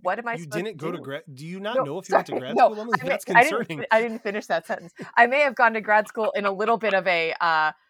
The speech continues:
Speaker 2: <laughs>
Speaker 1: "Shoot, what should I do next?" Probably go to grad
Speaker 2: Right.
Speaker 1: school, right?
Speaker 2: Right, right.
Speaker 1: Um,
Speaker 2: I have a friend who every time they graduate, they just re-enroll for the next degree,
Speaker 1: Yeah.
Speaker 2: and they would, like, admit it. I think if somebody asked them, like, "I'm just a forever student because I just, I just really like that,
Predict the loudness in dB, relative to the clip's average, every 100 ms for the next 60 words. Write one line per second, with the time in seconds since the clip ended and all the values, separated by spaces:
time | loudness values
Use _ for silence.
0 | _ -12 -12 -12 -14 -6 -4 -2 0 0
1 | -2 -4 -4 -4 -2 -2 -6 -12 2 4
2 | 4 -2 -4 -4 -2 2 2 2 -4 -10
3 | -10 -8 0 0 0 -2 -6 -6 -2 6
4 | 6 6 -2 -8 -8 -8 -4 -4 -4 -8
5 | -8 -8 -8 -10 -8 -8 -6 -10 -12 -12
6 | -10 -8 -8 -10 -12 -14 -18 -20 -20 _
7 | _ _ _ -12 -10 -8 -10 -10 -12 -10
8 | -8 -8 -10 -12 -16 -16 -18 -14 -10 -10
9 | -12 -18 _ _ _ _ -8 -8 -4 -4
10 | -4 -6 -8 -6 -6 -8 _ _ -10 -6
11 | -4 -4 -6 -8 -10 -12 -10 -10 -8 -8
12 | -10 -10 -10 -8 -8 -8 -10 -10 -14 -14
13 | _ -10 -8 -10 -14 -12 -12 -12 -18 -18
14 | -16 -14 -16 -16 -18 -16 -16 -16 -16 -14
15 | -14 -16 -16 -18 -18